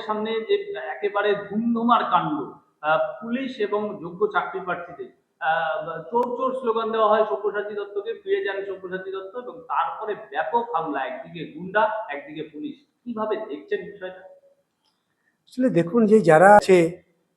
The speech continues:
Speaker 2: বিকাশ ভবনের ওখানে, ওদের তো নির্ধারিত কর্মসূচি ছিল, ঘোষিত কর্মসূচি ছিল। স্বাভাবিকভাবে রাজ্যের পুলিশের সেই মতন প্রস্তুতি নেওয়া উচিত। যারা চাকরি খোয়েছে, চাকরি চলে গেছে, সরকারের দুর্নীতি, সরকারের চুরি,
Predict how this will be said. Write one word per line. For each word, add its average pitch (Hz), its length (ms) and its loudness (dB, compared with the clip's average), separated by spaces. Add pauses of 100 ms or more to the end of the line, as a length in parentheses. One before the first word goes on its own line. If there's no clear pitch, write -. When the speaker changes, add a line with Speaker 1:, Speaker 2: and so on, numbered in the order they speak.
Speaker 2:
বিকাশ 156 380 6
ভবনের 165 360 8
ওখানে, 160 400 8
ওদের 147 220 2
তো 175 400 2 (360)
নির্ধারিত 175 500 10
কর্মসূচি 202 640 8
ছিল, 220 260 -2
ঘোষিত 156 360 -2
কর্মসূচি 139 600 -4
ছিল। - 220 -16 (600)
স্বাভাবিকভাবে 208 680 8
রাজ্যের 202 400 8
পুলিশের 202 320 6
সেই 196 220 6
মতন 185 320 0
প্রস্তুতি - 480 -4
নেওয়া 151 220 2
উচিত। 147 360 -6 (760)
যারা 147 260 6
চাকরি 156 340 0
খোয়েছে, 156 500 0
চাকরি 151 300 -2
চলে 156 260 2
গেছে, 147 360 0 (340)
সরকারের 151 500 4
দুর্নীতি, 156 440 0
সরকারের 151 420 -2 (100)
চুরি, 160 420 0